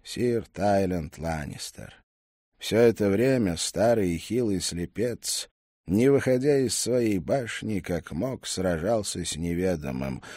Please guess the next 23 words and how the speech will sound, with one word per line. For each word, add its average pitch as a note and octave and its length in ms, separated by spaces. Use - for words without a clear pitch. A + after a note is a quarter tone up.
но E3+ 200
тот, - 380
по C3+ 160
воле D#3 300
Рока, C3+ 560
нанёс A#2+ 540
свой B2 360
смертельный G#2+ 920
удар, C3 440
когда B2 380
болезнь B2 560
почти G#2 480
уже A2 320
оставила F2 800
город. - 640
Как-то G#2 400
утром A2 380
сир F#2+ 280
Тайленд G#2 560
велел G2 360
слуге F#2+ 480
отворить G2+ 560
окно. C#2 540